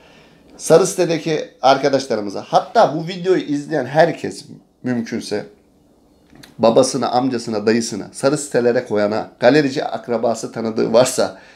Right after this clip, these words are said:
yani ya artık bir makule çekelim.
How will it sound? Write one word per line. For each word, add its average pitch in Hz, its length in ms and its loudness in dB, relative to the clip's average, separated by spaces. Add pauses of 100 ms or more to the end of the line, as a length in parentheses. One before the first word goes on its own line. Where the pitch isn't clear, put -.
(240)
yani 143 400 4 (760)
ya 120 360 0 (340)
artık 123 340 0
bir 123 60 -2
makule 107 500 -2
çekelim. 95 380 -10